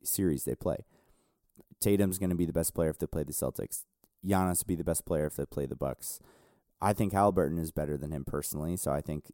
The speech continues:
if they play the Pacers, he will be the best <laughs> player in the series. Um, if they play the Sixers with Embiid, obviously he will be the best player in the series. So just go down the line. Um,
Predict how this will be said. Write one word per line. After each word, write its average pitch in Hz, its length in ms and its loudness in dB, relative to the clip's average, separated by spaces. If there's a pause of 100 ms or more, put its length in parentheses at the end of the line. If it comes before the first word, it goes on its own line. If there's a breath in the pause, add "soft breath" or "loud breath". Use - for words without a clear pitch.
if 80 100 -8
they 78 100 -2
play 78 200 -2
the 76 60 -6
Pacers, 82 460 -2
he 95 180 0
will 78 180 0
be 73 300 -6 (380 soft breath)
the - 80 -6
best - 220 -2
<laughs> - 20 -16
player 78 200 -2
in 78 120 -4
the 73 60 -4
series. 67 540 -8 (640 soft breath)
Um, 80 520 -2
if - 80 -6
they 92 80 0
play 92 160 2
the 87 80 -2
Sixers 98 720 2
with 95 240 2
Embiid, 92 440 2
obviously 85 440 -2
he 87 140 -2
will 90 140 0
be 85 160 -2
the 76 280 -2
best - 260 -2
player 78 180 -4
in 73 100 -4
the - 60 -8
series. 69 360 -8
So 80 260 -2 (260 soft breath)
just - 220 4
go 147 120 6
down 127 180 6
the 110 60 4
line. 92 440 2 (280 soft breath)
Um, 87 540 2